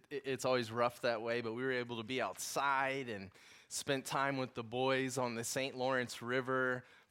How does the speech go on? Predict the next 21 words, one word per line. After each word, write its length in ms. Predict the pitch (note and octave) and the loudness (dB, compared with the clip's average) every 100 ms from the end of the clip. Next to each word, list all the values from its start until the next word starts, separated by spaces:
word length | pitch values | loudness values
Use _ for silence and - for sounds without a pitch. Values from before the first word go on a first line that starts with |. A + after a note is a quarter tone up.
| - | -10
floating 420 | B2+ C#3+ D3 C#3+ | -2 0 0 0
on 260 | C3+ B2+ A#2 | 2 2 0
rafts, 600 | A2+ C3 C3 B2+ B2 - | 2 4 6 4 2 -2
skipping 580 | - - D3+ D#3 B2+ | -2 0 2 2 0
rocks. 800 | A#2 C3 B2+ B2 - - - - - _ - - A2+ A#2+ | 4 4 4 2 -2 -4 -4 -8 -16 _ -20 -20 -20 -8
That's 220 | A#2 A#2+ | -6 -6
good 240 | - A#2+ - | -6 -6 -6
stuff 400 | - A2+ G2+ G#2 | -4 -4 -4 -4
right 200 | G#2 - | -6 -4
there. 300 | A2 F#2+ G2 | -8 -6 -8
So, 380 | - - F#2+ F2+ - - _ _ _ _ - - - - - - | -10 -8 -8 -10 -16 -20 _ _ _ _ -20 -20 -18 -18 -20 0
hey, 180 | D3+ E3 | 6 8
we're, 300 | D#3+ G3 F#3+ | 10 10 10
we're 220 | E3 F3 | 8 8
back 400 | D#3+ D#3+ F3 F#3+ | 10 10 8 6
in 220 | G3 D#3+ D3 | 4 4 4
our 120 | C3+ | 2
sermon 460 | - E3 E3+ E3 | 2 2 4 2
series 480 | D#3+ - E3 D#3 C#3 | 0 2 2 2 0
on 220 | C3 B2+ B2+ | 0 0 2
Daniel, 720 | C3+ C#3 C#3 B2+ B2+ A#2 | 2 2 2 2 2 0